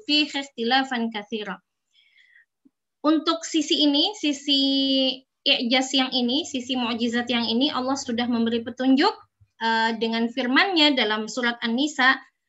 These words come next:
"Apakah kalian, apakah mereka tidak mentafakur, mentadabburi Al-Qur'an? Seandainya Al-Qur'an itu berasal dari selain Allah Subhanahu wa taala, tentu ka-,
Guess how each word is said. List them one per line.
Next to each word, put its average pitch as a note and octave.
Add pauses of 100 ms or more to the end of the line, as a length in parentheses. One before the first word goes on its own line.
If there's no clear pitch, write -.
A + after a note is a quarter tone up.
(140)
"Apakah B3+
kalian, A#3
apakah D4
mereka C4+
tidak B3 (420)
mentafakur, B3
mentadabburi A#3
Al-Qur'an? A3+ (480)
Seandainya B3+
Al-Qur'an A#3
itu C4
berasal A3+
dari A3
selain A3+
Allah A3+
Subhanahu A3
wa G#3+
taala, G#3+
tentu A#3+
ka-, -